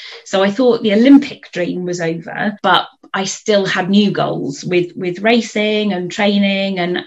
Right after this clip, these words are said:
and still kind of achieving things through, through that. Unfortunately, then my next big setback happened, and, and that was when I had the leg injury that was actually gonna change the rest of my life. And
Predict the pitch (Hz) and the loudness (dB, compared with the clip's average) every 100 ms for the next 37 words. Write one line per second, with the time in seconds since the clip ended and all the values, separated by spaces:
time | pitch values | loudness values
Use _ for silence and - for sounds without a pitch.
0 | - 180 180 180 - 214 185 185 175 - | -6 -6 -6 -10 -8 -4 -2 -4 -8 -12
1 | - - 190 185 175 208 208 190 180 160 | -20 -10 -6 -6 -6 0 0 0 -2 -4
2 | 147 175 180 175 170 - _ _ - 185 | -4 -2 0 -2 -4 -12 _ _ -8 -6
3 | 170 - - 175 175 202 175 - - - | -6 -10 -10 -6 -2 0 0 -2 -8 -6
4 | 202 202 247 233 226 208 202 196 233 311 | -2 6 6 8 4 4 2 4 4 4
5 | - - 190 - 214 - 185 175 - 202 | 0 -2 -2 0 -2 0 2 0 -2 -10
6 | - 190 190 196 196 - 208 202 - 208 | -4 -2 0 -2 -4 -2 2 2 2 -2
7 | 196 185 185 185 175 - - - - 190 | -2 -4 -4 -4 -4 -8 -20 -14 -4 0
8 | 180 185 180 175 165 165 160 - - - | 0 0 -2 0 2 2 -2 -8 -12 -10
9 | 180 175 - 185 170 185 180 - - 170 | -10 -10 -8 -8 -10 -12 -12 -14 -12 -8
10 | 180 170 - 185 175 | -6 -8 -6 -4 -4